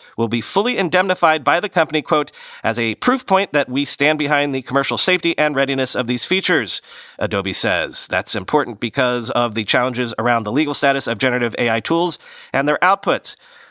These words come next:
The standards around generative A I and copyright have not yet been settled legally, which is causing companies to hold off using generative A I in their business operations.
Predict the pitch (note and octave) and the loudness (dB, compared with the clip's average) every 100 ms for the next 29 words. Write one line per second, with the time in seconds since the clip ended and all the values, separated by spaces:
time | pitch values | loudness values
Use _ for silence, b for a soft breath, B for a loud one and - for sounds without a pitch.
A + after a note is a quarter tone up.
0 | B E3 A3+ C4 B3+ G3+ G3 F3+ F3+ G3+ | B 2 2 2 2 2 4 4 2 2
1 | F#3 D#3+ E3 E3 C#3+ - E3+ E3+ C#3 C3+ | 2 2 4 4 2 0 0 2 0 0
2 | B2 E3+ F#3+ G3 B2 D#3+ D#3 D#3 - D#3 | 2 2 2 -2 0 0 2 0 2 2
3 | C#3+ C3+ A2 A#2+ G3 F#3+ C#3+ D3 A#2+ - | 2 0 -2 -2 0 2 0 0 -2 -2
4 | A#2+ A#2+ - C3 B2 A2 B2 B2 A2+ G#2+ | -2 -2 0 0 0 -2 -2 -2 -2 0
5 | C#3 C3+ C3 A2 B2+ G3 G3+ F#3 D#3 D#3+ | 2 4 2 0 0 2 0 0 0 2
6 | E3 E3 - D3+ D3+ D3+ C#3+ D3 C#3+ C3 | 2 0 2 4 4 2 0 0 0 0
7 | A#2+ B2 A#2+ A2+ C3 E3+ D#3 G2 | -2 0 0 2 2 2 0 -2